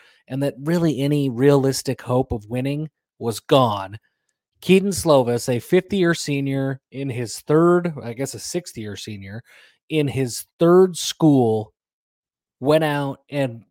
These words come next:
he was going balls to the wall trying to get into the end zone. Like, that dude's so tough. Like, hell yeah, Kedon Slovis. Like, you're a dude. I don't know if B Y U is gonna be, play better with or without you on the field, and, like,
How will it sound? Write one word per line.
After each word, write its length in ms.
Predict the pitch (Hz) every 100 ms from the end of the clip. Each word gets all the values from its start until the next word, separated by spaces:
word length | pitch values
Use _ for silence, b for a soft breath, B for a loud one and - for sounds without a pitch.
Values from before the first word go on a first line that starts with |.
| _
he 240 | - 127
was 160 | 180 226
going 240 | 190 151
balls 320 | 120 147 160 143
to 100 | 135
the 80 |
wall 300 | 123 139 131
trying 240 | - 139 135
to 80 | 123
get 160 | 127
into 160 | 131 123
the 140 | 117
end 180 | 120 135
zone. 260 | 147 147 147
Like, 160 | 135
that 160 | _ _
dude's 240 | 147 117 -
so 280 | - 104 98
tough. 300 | 101 101 117 _ _ _ _ _
Like, 240 | 117 110 - _
hell 280 | - 190 156
yeah, 360 | 117 120 98 -
Kedon 260 | - 123 104
Slovis. 540 | - 110 104 117 117
Like, 160 | 117 110
you're 260 | 113 151 180
a 80 | 147
dude. 460 | - 123 107 98 _ _ _ _ _
I 100 | -
don't 180 | 214 190
know 480 | 175 175 143 131 127
if 240 | 139 135 127
B 100 | 156
Y 120 | 156
U 120 | 151
is 120 | 139 117
gonna 180 | 143
be, 140 | 127 127
play 280 | - 156 139
better 380 | 117 135 120
with 240 | 113 131 -
or 80 | 120
without 400 | 113 123 123 -
you 80 |
on 120 | 123 110
the 80 |
field, 360 | - 123 127 135
and, 100 | 120
like, 240 | 120 113